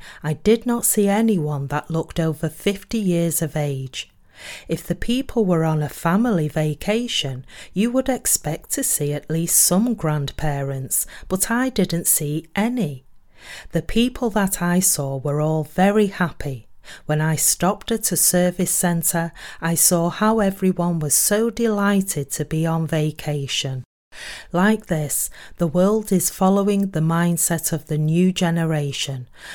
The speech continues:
but how long would this pursuit of immediate gratification last? I wonder what it would take for today's people to be completely ruined.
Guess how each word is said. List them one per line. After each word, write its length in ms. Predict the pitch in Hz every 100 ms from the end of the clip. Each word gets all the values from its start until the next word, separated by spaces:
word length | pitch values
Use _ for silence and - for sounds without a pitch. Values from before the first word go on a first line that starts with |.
| -
but 200 | 180 -
how 220 | - 202
long 340 | 233 202 196 190
would 200 | 170 -
this 220 | 170 -
pursuit 720 | - 170 - - 175 160 -
of 100 | 147
immediate 640 | 151 151 170 202 196 156 -
gratification 1160 | 151 143 - 151 151 - 147 147 - 165 165
last? 600 | 170 196 180 - - - - - - - - - -
I 160 | 202
wonder 340 | 196 240 254 247
what 300 | 226 220 208
it 140 | 202
would 160 | 190 196
take 420 | - 190 151 -
for 140 | 156
today's 580 | - 170 - 175 202 196
people 440 | - 180 175 175 170
to 120 | -
be 220 | 180 175
completely 800 | - 180 180 - 185 175 180 175
ruined. 640 | 160 208 190 143 131 131